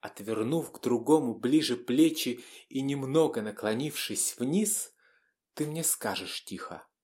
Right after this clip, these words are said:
«Добрый вечер». Я отвечу: «Добрый вечер, мисс». И ничто души не потревожит, и ничто ее не бросит в дрожь.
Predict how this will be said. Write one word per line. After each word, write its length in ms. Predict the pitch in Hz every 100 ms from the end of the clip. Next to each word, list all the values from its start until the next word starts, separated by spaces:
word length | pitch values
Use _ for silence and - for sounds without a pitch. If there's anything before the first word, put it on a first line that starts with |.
| _ _ _ _ _
«Добрый 380 | - 113 185 180
вечер». 640 | 127 98 90 - - - _ _ _ _ _ _ _ -
Я 180 | 101
отвечу: 560 | 104 - 98 92 - - _ _ _ _ _
«Добрый 320 | - 85 87 85
вечер, 420 | 98 - 170 - - _ _ _ -
мисс». 540 | 123 123 123 - - _ _ _ _ _ _ _ _ _
И 280 | 110 113 135
ничто 760 | 143 156 - - - 202 208
души 440 | 151 160 - 208 190
не 120 | 135
потревожит, 1040 | - 135 - 165 147 180 160 101 98 - _ - - -
и 100 | 151
ничто 460 | 165 185 - - 202
ее 300 | 196 170 196
не 80 | 185
бросит 640 | - 190 214 269 - 254
в 180 | 190 190
дрожь. 840 | 202 220 226 147 104 - - -